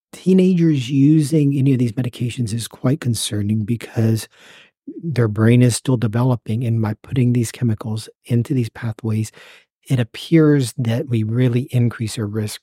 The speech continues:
for substance abuse as adults. And it,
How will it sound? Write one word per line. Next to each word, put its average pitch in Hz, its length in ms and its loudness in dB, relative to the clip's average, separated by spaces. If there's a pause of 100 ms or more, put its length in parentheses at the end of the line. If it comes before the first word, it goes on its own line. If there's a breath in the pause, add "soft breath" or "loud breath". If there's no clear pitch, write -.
for 107 280 -8
substance - 460 -10
abuse 110 440 -10
as 110 180 -8
adults. 104 560 -10 (560 soft breath)
And 120 400 2 (500 soft breath)
it, 151 160 -2